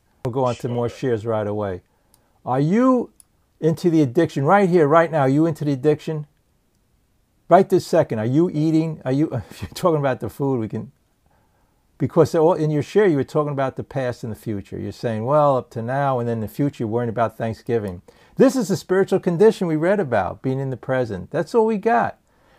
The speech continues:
But when we get back into the past, the future, we're into the remorse, shame, and guilt. We're back into our addiction. So we have the glorious present. So the solution is a spiritual solution in the present.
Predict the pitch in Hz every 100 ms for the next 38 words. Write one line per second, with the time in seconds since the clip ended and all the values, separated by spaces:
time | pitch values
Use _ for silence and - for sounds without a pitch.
0 | _ 131 131 180 214 160 170 175 151 127
1 | 123 - 135 175 - 123 147 190 - 139
2 | 139 156 127 117 123 156 151 - 135 117
3 | 104 156 175 123 107 139 139 131 - 123
4 | 110 101 110 - 82 - _ _ _ _
5 | _ - 123 175 175 143 113 110 120 156
6 | 170 165 - _ 143 214 208 98 - _
7 | _ _ _ _ _ _ _ _ _ _
8 | _ _ - - 160 156 151 - _ _
9 | _ _ _ 160 160 - 165 208 247 -
10 | 165 143 127 120 143 151 156 - - 170
11 | 160 180 - 170 185 214 - 120 120 -
12 | 170 220 165 92